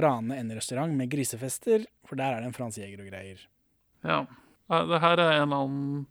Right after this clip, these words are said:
Speaker 2: lokal helt som arrangerer fester for å loppe nordmenn, dansker og svensker for penger.
Speaker 1: Ja, det er veldig god Spania-stemning i den sekvensen her, synes jeg.
Speaker 2: Veldig,
Speaker 1: Jeg
Speaker 2: den får litt
Speaker 1: kjenner meg igjen av en eller annen grunn, selv om jeg aldri har vært på grisefest. <laughs> Den varme lyset, det er tydelig at de har vært i Spania.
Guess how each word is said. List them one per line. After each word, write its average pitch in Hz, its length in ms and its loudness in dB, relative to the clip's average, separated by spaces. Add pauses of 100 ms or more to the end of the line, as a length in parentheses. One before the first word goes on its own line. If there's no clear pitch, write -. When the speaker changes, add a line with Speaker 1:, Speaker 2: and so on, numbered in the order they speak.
(160)
Speaker 2:
lokal 147 460 2
helt 147 340 -8
som 151 240 -4
arrangerer 147 400 2
fester 143 480 -2
for 147 220 -2
å 147 340 0
loppe 151 300 0 (240)
nordmenn, 147 560 0 (420)
dansker 151 320 0
og 143 80 -6
svensker 143 320 -6
for 143 100 -16
penger. 139 280 -2 (100)
Speaker 1:
Ja, 131 80 -8
det 131 140 -8
er 131 60 -4
veldig 143 260 0
god 139 400 -2
Spania-stemning 117 840 -6 (180)
i 131 80 -6
den 123 200 -4
sekvensen 131 360 -8
her, 165 80 -6
synes 165 160 -6
jeg. 202 120 -2 (100)
Speaker 2:
Veldig, 165 360 2
Speaker 1:
Jeg 175 120 4
Speaker 2:
den 160 80 -4
får 190 180 2
litt 202 80 8
Speaker 1:
kjenner 143 180 2
meg 123 140 0
igjen 247 120 0
av 233 60 -4
en 214 60 -2
eller 202 160 -4
annen 196 100 -2
grunn, 233 140 -2
selv 190 160 0
om 190 80 -2
jeg 190 80 0
aldri 165 160 -2
har 160 80 0
vært - 120 -10
på 180 120 -4 (320)
grisefest. - 480 -4 (140)
<laughs> - 200 -16
Den 156 140 -2 (480)
varme 135 340 2
lyset, 147 460 -2
det 165 80 -2
er - 80 -8
tydelig 127 160 -4
at - 20 -10
de 147 60 -6
har 127 80 -6
vært - 160 -14
i 120 80 -16
Spania. 123 240 -14